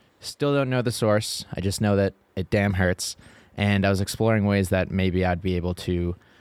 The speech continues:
overcome it or at least learn to manage it. And I eventually found my way to Wim Hof, which I'd,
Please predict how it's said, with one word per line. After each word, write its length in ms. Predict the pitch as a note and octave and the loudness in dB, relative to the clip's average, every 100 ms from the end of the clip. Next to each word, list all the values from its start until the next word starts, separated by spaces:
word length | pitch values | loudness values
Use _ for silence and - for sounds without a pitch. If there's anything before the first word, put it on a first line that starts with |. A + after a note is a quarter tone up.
| _ _ | _ _
overcome 480 | - C#3+ B2+ D#3 D3 | 0 0 0 -2 0
it 140 | D3 - | -2 -2
or 160 | A2+ | 0
at 80 | A2 | 2
least 260 | A#2+ A#2 - _ | 0 -2 -8 _
learn 220 | A2 A2+ | 0 0
to 100 | - | 0
manage 380 | G2 G#2 G#2+ G2 | 0 2 2 2
it. 140 | A2 - _ _ _ _ _ _ | 0 -2 _ _ _ _ _ _
And 720 | G#2+ G#2 G#2 G2+ G2 F#2+ F#2 - | 0 2 2 2 2 2 0 -2
I 100 | G2+ | 0
eventually 340 | A2 G2 G2+ | 0 0 -2
found 220 | - G#2 | 0 0
my 100 | G2 | 0
way 400 | F#2 F#2+ F#2 F#2 - | 0 0 0 -2 -4
to 760 | - F#2 F2+ F2+ F2+ F2 F2 - - | -4 -2 0 0 -2 -4 -6 -10 -6
Wim 260 | G2 G2+ F2+ | -2 0 0
Hof, 380 | B2+ F#2 - | 0 0 -2
which 160 | G2+ - | -4 -2
I'd, 220 | G#2 G#2 | 0 0